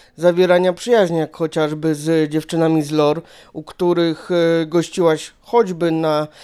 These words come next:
e, dziesiątych urodzinach, e, w styczniu tego roku w Warszawie, ale też przecież na twoim debiucie pojawiły się dziewczyny w, w jednym z utworów.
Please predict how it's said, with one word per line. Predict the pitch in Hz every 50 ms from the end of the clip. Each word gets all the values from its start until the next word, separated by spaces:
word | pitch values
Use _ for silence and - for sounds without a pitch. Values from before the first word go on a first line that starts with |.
| - - _ -
e, | 151 156 156 160
dziesiątych | 156 165 - 180 175 170 170 165 -
urodzinach, | 175 160 160 156 156 165 160 156 151 147 151 147 - -
e, | 165 160 156 156 151 156 156 156 156
w | -
styczniu | - - - 185 151 175 170 156
tego | - 165 156 165
roku | 160 151 - - 160
w | 147 143
Warszawie, | 151 143 - - 165 151 143 156 175 202 - - - - - - -
ale | - - 339 349 349
też | 294 254 240 -
przecież | - - 214 196 220 202
na | 208 202 190
twoim | 190 - - - 190 185 185 180 175
debiucie | 165 170 165 156 170 175 170 175 - 185 175 175 175 - - - - _ _ _
pojawiły | - 180 180 175 170 180 180 180
się | 160 - 180 160
dziewczyny | 156 165 160 - - - 180 180 180 180 180 180 175
w, | 160 160 - 135 147
w |
jednym | 156 165 156 160 160 160
z | 151 160
utworów. | 175 - - - 170 139 135 131 - - - -